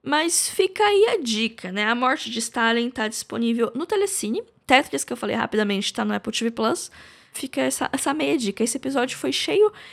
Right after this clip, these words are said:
de pequenas dicas parênteses no meio das outras dicas maiores, né? Mas enfim.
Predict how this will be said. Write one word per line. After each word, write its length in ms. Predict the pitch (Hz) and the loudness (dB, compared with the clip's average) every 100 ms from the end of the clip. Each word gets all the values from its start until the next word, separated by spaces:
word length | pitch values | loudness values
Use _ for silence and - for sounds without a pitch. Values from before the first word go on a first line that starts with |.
| - | -10
de 240 | 202 214 240 | -2 0 0
pequenas 960 | 233 277 - 392 415 370 359 - - | 2 2 2 2 4 4 4 2 0
dicas 380 | 202 262 - 302 | 0 0 2 0
parênteses 800 | - 277 247 226 240 285 247 226 | 2 2 4 4 0 -4 -4 -2
no 100 | 226 | 0
meio 280 | 220 220 226 | 2 2 2
das 160 | 220 220 | 0 -2
outras 260 | - 226 | 0 0
dicas 340 | 202 - 214 202 | 0 -2 -4 0
maiores, 760 | 220 247 185 170 147 143 175 | 2 4 6 4 2 -2 -4
né? 180 | 180 175 | -2 -2
Mas 240 | 170 175 | -2 0
enfim. 340 | 220 - - | -2 -2 -6